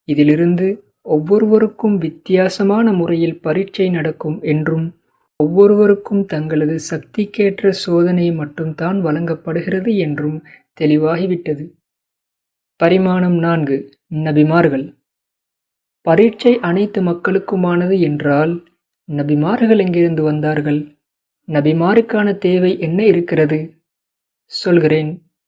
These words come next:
உலகில் மனிதனுக்கு சுதந்திரம் தரப்பட்டது என்பது தெரிந்துவிட்டது. சுதந்திரத்துக்கான காரணம் பரீட்சை என்பது தெளிவாகிவிட்டது.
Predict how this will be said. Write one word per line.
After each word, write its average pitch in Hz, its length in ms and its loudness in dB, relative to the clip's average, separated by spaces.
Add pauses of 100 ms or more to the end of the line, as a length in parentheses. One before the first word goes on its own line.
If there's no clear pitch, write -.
(340)
உலகில் 208 440 2
மனிதனுக்கு 170 680 0
சுதந்திரம் 196 640 2
தரப்பட்டது 170 720 0
என்பது 156 400 0
தெரிந்துவிட்டது. 151 880 -2 (720)
சுதந்திரத்துக்கான 180 1080 0
காரணம் 180 720 0
பரீட்சை 202 580 2
என்பது 160 420 -2
தெளிவாகிவிட்டது. 175 920 2